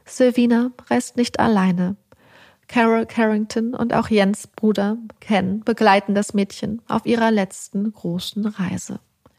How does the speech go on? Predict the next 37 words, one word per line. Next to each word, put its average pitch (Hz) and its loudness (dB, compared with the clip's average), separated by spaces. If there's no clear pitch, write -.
Die 240 2
Ankunft 220 2
von 220 2
Sylvinas 214 2
Leiche 214 2
am 202 2
Flughafen 214 0
in 202 2
Argentinien 220 0
weckt - -8
bittersüße 226 0
Erinnerungen 208 0
an 214 -2
den 214 0
Abschied - -6
ein 208 -2
halbes 214 -2
Jahr 202 -2
zuvor. 202 -4
Das 226 0
könnte 262 2
das 254 2
letzte 247 0
Mal 240 4
sein, 220 2
dass 226 -2
ich 240 -6
dich - -12
sehe, 233 0
hatte 226 0
Raquel 220 0
Peloso 226 0
ihrer 208 -2
Tochter 226 -2
damals 196 0
dramatisch - -2
mitgeteilt. 202 -4